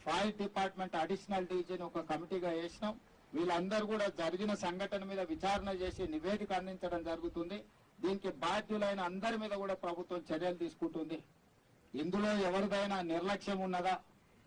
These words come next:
లేకపోతే దురదృష్టకర సంఘటన ఏ విధంగా జరిగింది, బాధ్యులు ఎవరినో కూడా విచారణలో గుర్తించి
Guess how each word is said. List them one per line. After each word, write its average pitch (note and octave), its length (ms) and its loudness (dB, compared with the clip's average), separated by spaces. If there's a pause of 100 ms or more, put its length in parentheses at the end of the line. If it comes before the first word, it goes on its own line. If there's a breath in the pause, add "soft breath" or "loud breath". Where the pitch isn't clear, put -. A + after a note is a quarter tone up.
(260)
లేకపోతే F#3+ 500 0
దురదృష్టకర G3 800 0
సంఘటన F#3+ 460 0 (140)
ఏ D#3+ 160 2
విధంగా G3 420 0
జరిగింది, F3+ 420 0 (480)
బాధ్యులు G3+ 560 0
ఎవరినో G3+ 420 4
కూడా G3 180 2
విచారణలో F#3 720 2
గుర్తించి G3+ 520 -2